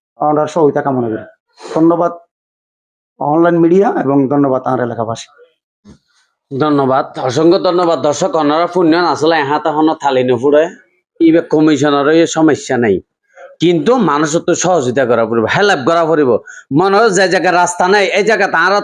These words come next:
Speaker 2: তো রাস্তা ইবে তৈয়ার করে দিয়ে পড়তো, আর তো নি তারা, তারা দিত নয়। মনে করো আর ঘর গান যদি একটা রাস্তা তো না, একটা সামান্য ভিতরে করলে মানুষজন চলাফেরা,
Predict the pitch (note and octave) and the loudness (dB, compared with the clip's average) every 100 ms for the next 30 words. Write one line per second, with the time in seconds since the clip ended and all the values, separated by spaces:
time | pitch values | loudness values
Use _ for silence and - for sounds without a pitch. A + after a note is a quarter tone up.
0 | - A3+ G3+ E3 - G3 G3 F#3+ F3 F3 | 0 0 2 0 0 0 0 0 0 2
1 | D#3+ F#3 G#3+ A#3 A3 G#3 F3 F#3+ G#3+ - | 2 2 2 2 2 2 2 0 0 0
2 | E3+ F3+ F#3 E3+ F#3+ G#3+ - - E3+ F#3+ | 2 2 2 2 2 0 -4 -2 0 0
3 | F#3+ D3+ D3 B2 F2+ _ _ _ _ _ | 0 0 -2 -2 -6 _ _ _ _ _
4 | - C3+ F#3 G3 F3+ G#3+ F#3+ G#3+ A3+ A3+ | -4 0 2 2 2 2 2 2 2 0
5 | G3+ F#3 G3+ G#3+ E3 G#3 F#3 - F3 - | 2 2 2 0 0 0 0 0 -4 0
6 | A3 F#3 G#3 G3+ G#3 G#3+ G3+ F3+ F#3+ G#3+ | 0 0 0 0 0 2 2 2 0 2
7 | G#3+ G3+ G3+ F#3 D3+ - _ C3 D#3+ F3+ | 2 2 2 2 0 -2 _ -2 0 0
8 | G3+ G3 G3+ F3 E3+ D#3+ F#3+ F#3+ | 0 0 0 0 0 2 2 2